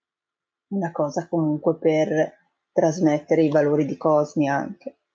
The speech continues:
Non, eh, senza stringerlo troppo, appunto. Ehm, no, proprio un concorso non,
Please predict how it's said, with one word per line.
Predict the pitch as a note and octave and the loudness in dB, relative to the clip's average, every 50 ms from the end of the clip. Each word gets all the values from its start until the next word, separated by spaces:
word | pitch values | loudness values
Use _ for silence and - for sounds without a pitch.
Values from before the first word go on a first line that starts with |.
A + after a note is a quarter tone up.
| _ _ _ _ _ _ _ _ _ _ _ _ _ _ _ _ _ _ _ _ _ _ _ _ _ _ _ _ _ _ _ _ _ _ _ _ _ _ - F#3 | _ _ _ _ _ _ _ _ _ _ _ _ _ _ _ _ _ _ _ _ _ _ _ _ _ _ _ _ _ _ _ _ _ _ _ _ _ _ -2 0
Non, | F#3 F3 E3 D#3+ E4 E4 E4 E3 - | 4 4 6 6 6 4 4 4 4
eh, | E4 - E4 D#4 D#4 D#4 D#4 D#4 D#4 D#3 D#3 D#3+ D#4 - - - - - - - | 4 4 4 4 4 4 4 4 4 2 2 0 -2 -2 -6 -14 -14 -14 -14 -8
senza | - - F3+ F3+ E3+ - F#3 | 0 0 0 0 2 0 -2
stringerlo | - - F3+ E3 E3 E3 D#3+ E3+ E3 G3+ E3 D#3+ | -2 0 0 0 0 2 2 2 0 0 -4 -6
troppo, | - - D#3 D3 - - _ - - - _ | -4 -4 -4 -4 -4 -8 _ -16 -16 -16 _
appunto. | _ - - - - _ _ - - - - - - - - - - - - _ _ _ _ _ _ _ _ _ _ _ _ _ _ _ _ _ _ _ _ _ _ | _ -14 -12 -12 -12 _ _ -20 -20 -18 -14 -12 -10 -10 -10 -12 -16 -20 -20 _ _ _ _ _ _ _ _ _ _ _ _ _ _ _ _ _ _ _ _ _ _
Ehm, | - F#3 F3 E3+ E3+ E3 D#3+ D#3 D#3 D#3 D#3 D3+ D3+ D3+ D3+ D3+ D3+ _ _ _ _ _ _ _ _ _ _ _ _ _ _ _ _ _ _ _ _ _ - - _ _ _ _ _ _ _ _ _ | -6 -4 -2 0 0 0 0 -2 -4 -4 -4 -4 -6 -6 -8 -10 -12 _ _ _ _ _ _ _ _ _ _ _ _ _ _ _ _ _ _ _ _ _ -20 -20 _ _ _ _ _ _ _ _ _
no, | - G3 F3+ F3 | 0 0 2 2
proprio | G#3+ A3 A3 B3+ A#3+ | 2 2 4 4 2
un | B3 | 2
concorso | B3+ - B3+ B3 B3+ B3+ - C4+ C4 C#4+ D4 C4+ - - - - - - - E4 D#4+ D#4 C#4+ B3+ B3 - | 2 2 2 2 2 2 2 4 4 4 4 2 -2 -8 -18 -18 -14 -2 2 4 4 6 4 2 2 0
non, | A3 A3 G#3+ | -2 0 0